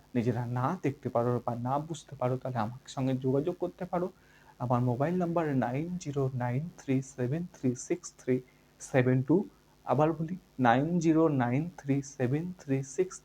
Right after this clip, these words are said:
থ্রি সেভেন টু। এই নাম্বারে তোমরা যোগাযোগ করতে পারো। এটা আমার WhatsApp নাম্বার এবং কলিং নাম্বার। আহ, তোমরা WhatsApp-এ প্রথমে আমাকে করো, কারণ অনেক কাজে ব্যস্ত থাকি, সবসময় ফোন ধরা সম্ভব হয় না, তাই WhatsApp করো, আমি নিজে দেখে তোমাদের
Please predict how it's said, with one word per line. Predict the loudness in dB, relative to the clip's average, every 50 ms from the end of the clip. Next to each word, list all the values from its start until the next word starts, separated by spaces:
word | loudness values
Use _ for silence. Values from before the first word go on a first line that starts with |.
| -4
থ্রি | -2 -2 -2
সেভেন | -2 -2 -2 0 2 2 2 2
টু। | 4 4 4 4 2 -4 -18 _ -20 -6 -2
এই | 0 2 2
নাম্বারে | 2 0 0 2 2 2 2
তোমরা | 0 -2 -2 -2 -2 -4 -2 -2
যোগাযোগ | 0 0 2 0 -2 -2 -6
করতে | -6 -6 -4 0
পারো। | 0 0 0 0 -2 -6 _ _ _ _ _ _ _
এটা | -2 0 0 2
আমার | 2 2 4
WhatsApp | 6 6 6 6 4 0 -2 0 0
নাম্বার | -2 0 2 2 0 0 -2 -2 -2
এবং | 0 0 0 4
কলিং | 4 4 4 6 4 2
নাম্বার। | 2 2 2 0 -2 -2 -8 _ _ _ _ _ _ _ 0
আহ, | 0 2
তোমরা | 2 2 2 4 4
WhatsApp-এ | 6 6 8 6 6 6 4 -2 -4 -4 -2 0
প্রথমে | 0 0 2 2 0 0
আমাকে | 0 0 -2 -2 -2 -4
করো, | 0 2 2 4 4 2
কারণ | 0 0 -2 -2 -2 -4 -6 -10 _ _ _
অনেক | -6 -4 -4 -2
কাজে | 0 0 2 2 2
ব্যস্ত | 2 2 0 -2 -4 -6
থাকি, | -6 -6 -8 -10 -12
সবসময় | -16 -16 -16 -12 -6 -6 -6 -6
ফোন | -4 -2 -2 -2 -2
ধরা | -4 -4 -6 -8 -8
সম্ভব | -6 -4 -4 -2 0 -2
হয় | 0 2 0 0
না, | 0 -4 -8 -12 -16 _ _ _ _ _ _ _ _ -2
তাই | 0 0
WhatsApp | 4 4 2 2 2 -2 -4 -6 -4
করো, | -4 -6 -6 -4 -8 -12 _ _ _
আমি | -6 -4 -4 -2
নিজে | -2 -2 0 0 0
দেখে | 2 2 0 -2 -2 -8
তোমাদের | -8 -4 -4 -4 -4 -6